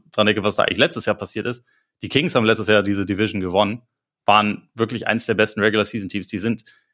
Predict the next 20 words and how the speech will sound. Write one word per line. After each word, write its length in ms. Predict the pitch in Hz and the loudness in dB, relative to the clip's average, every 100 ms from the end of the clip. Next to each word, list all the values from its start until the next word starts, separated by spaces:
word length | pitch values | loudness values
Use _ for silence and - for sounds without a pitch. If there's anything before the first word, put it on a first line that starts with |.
| _ _ _ | _ _ _
nicht 180 | 123 147 | -4 -2
schlechter 340 | - 123 120 92 | 2 2 2 -2
geworden. 460 | 85 82 82 - _ | 0 -4 -4 -10 _
Also, 520 | 117 95 92 87 - _ _ | -2 0 0 -2 -4 _ _
die 120 | 92 | 0
haben 260 | 104 110 92 | 2 0 0
jetzt 400 | 104 - - - - | 0 0 -8 -12 -4
auch 200 | 107 104 - | 0 0 -4
vielleicht 320 | - 95 92 | -2 0 0
im 80 | 104 | -4
Vergleich 300 | - 95 98 | -2 0 0
zu 80 | 110 | 2
manchen 280 | 98 92 98 | 0 2 2
anderen 200 | 101 98 | 2 2
Teams 220 | 107 92 | -4 -8
jetzt 120 | 92 | -8
nicht 160 | 107 - | -10 -10
die 80 | - | -4
ganz 300 | 110 - - | -4 -4 -2
krassen 680 | 110 107 127 110 104 95 | 0 0 2 2 0 -2